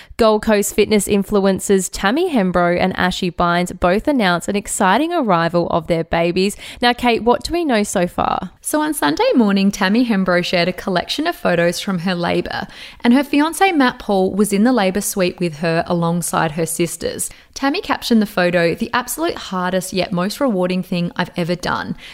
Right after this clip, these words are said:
Speaker 2: An unmedicated V B A two C.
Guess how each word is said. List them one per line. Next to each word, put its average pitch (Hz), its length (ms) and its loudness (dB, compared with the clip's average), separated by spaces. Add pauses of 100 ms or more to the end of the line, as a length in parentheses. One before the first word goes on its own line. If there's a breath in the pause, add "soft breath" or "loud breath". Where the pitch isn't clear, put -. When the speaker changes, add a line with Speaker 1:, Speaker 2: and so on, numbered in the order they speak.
Speaker 2:
An 214 220 0
unmedicated 185 760 0
V 175 280 0
B 208 260 0
A 170 220 -4
two 170 320 -4
C. - 420 -8